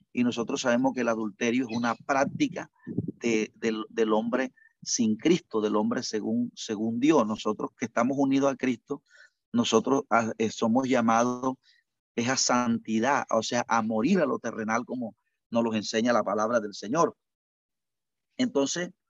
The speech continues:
eh, dice Mateo capítulo diecinueve, ¿verdad? Eh, que, eh, aconteció entre tanto que,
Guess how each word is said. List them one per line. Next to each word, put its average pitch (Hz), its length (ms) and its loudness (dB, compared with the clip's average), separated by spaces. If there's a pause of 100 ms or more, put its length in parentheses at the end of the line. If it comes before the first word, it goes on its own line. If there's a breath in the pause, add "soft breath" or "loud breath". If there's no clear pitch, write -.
(500)
eh, 120 360 -2
dice 127 380 -2
Mateo 135 280 0
capítulo 143 560 0
diecinueve, 120 560 -2
¿verdad? 120 360 -2 (800)
Eh, 107 500 0
que, 107 320 0 (560 soft breath)
eh, 110 220 0
aconteció 120 640 0
entre 139 220 -2
tanto 143 400 0
que, 117 220 -4